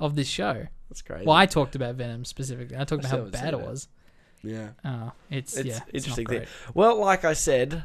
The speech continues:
Speaker 2: uh, before we move into the,
Speaker 1: How did
Speaker 2: uh,
Speaker 1: we talk about Rick and Morty, Star Wars, and, and Marvel all in the first thirty minutes of this
Speaker 2: I don't
Speaker 1: episode?
Speaker 2: know.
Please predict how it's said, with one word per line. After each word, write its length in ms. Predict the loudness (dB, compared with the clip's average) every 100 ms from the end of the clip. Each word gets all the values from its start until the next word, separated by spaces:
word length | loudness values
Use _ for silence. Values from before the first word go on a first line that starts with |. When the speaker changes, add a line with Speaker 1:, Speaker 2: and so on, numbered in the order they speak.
| -2
Speaker 2:
uh, 360 | 2 4 4 0
before 220 | 0 0
we 60 | 2
move 140 | 0
into 200 | -4 -6
the, 300 | -4 -4 -2
Speaker 1:
How 160 | 2 4
did 120 | 4
Speaker 2:
uh, 20 | 4
Speaker 1:
we 100 | 4
talk 260 | 6 4 4
about 240 | 4 6
Rick 180 | 6 4
and 80 | 4
Morty, 220 | 4 2
Star 360 | 2 4 6 6
Wars, 320 | 4 2 0
and, 420 | 0 0 0 -4 -2
and 220 | 0 2
Marvel 560 | 2 2 2 0 -2 -8 _ _ _ _ _ _
all 220 | 4 6
in 80 | 4
the 40 | -2
first 340 | -2 -2 -2 -8
thirty 400 | 0 2 6 4
minutes 280 | 4 0
of 60 | -6
this 160 | -4 -4
Speaker 2:
I 40 |
don't 80 | -2
Speaker 1:
episode? 380 | 0 0 -2
Speaker 2:
know. 60 | -6